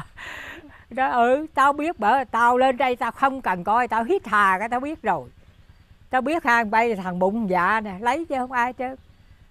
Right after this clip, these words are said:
Bởi tao nói bay tụi bay bụng làm dạ chịu nghe. Đừng có trách ai hết á. Thì bay, thời bay, bay đầu thú như tao. Thôi, tao cho bay sống đó. Khiêng tới triều đình.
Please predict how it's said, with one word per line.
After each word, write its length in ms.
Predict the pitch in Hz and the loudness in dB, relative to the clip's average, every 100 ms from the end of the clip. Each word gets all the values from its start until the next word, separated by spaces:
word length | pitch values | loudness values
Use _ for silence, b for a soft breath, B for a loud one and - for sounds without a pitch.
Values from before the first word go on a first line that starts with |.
| b _ | b _
Bởi 160 | 208 262 | -2 0
tao 140 | 240 | 0
nói 220 | 240 269 | 0 -2
bay 240 | 269 247 247 | 2 0 2
tụi 240 | 185 185 | 0 0
bay 420 | 233 233 247 240 | 4 2 2 -2
bụng 280 | 185 160 196 | -4 -6 -2
làm 240 | 214 180 | 0 0
dạ 260 | 143 156 208 | -2 -2 -2
chịu 320 | 214 175 202 233 | -2 0 0 2
nghe. 300 | 262 277 262 170 - - - - - - - | 2 2 -2 -8 -18 -20 -20 -20 -20 -20 -10
Đừng 160 | 208 190 | -6 -4
có 80 | 247 | -2
trách 260 | 277 285 | 0 -2
ai 360 | - 233 247 254 | -2 0 2 0
hết 180 | 277 311 | -2 -4
á. 260 | 311 302 - - _ - - _ - | -6 -6 -12 -20 _ -20 -20 _ -12
Thì 120 | 180 | -8
bay, 300 | 175 202 233 240 233 - | -4 -2 -2 -6 -10 -8
thời 160 | 180 | -8
bay, 260 | 170 202 220 | -2 0 0
bay 180 | 220 226 | -2 -4
đầu 220 | 208 165 | -4 -4
thú 240 | 170 247 | -4 -6
như 160 | 294 254 | -4 -6
tao. 400 | 233 214 226 226 - - - - | -2 0 0 -4 -14 -20 -20 -20
Thôi, 380 | - 214 262 277 - | 2 6 6 4 0
tao 140 | 220 226 | -10 -4
cho 200 | 240 247 | 0 0
bay 140 | 247 | -2
sống 240 | 240 269 | -4 -6
đó. 200 | 311 294 - - - - - - _ - - | -4 -6 -6 -18 -20 -20 -20 -20 _ -20 -6
Khiêng 240 | 240 240 | -2 0
tới 220 | 262 285 285 | 2 0 0
triều 180 | 196 | -2
đình. 240 | 180 170 | -2 -4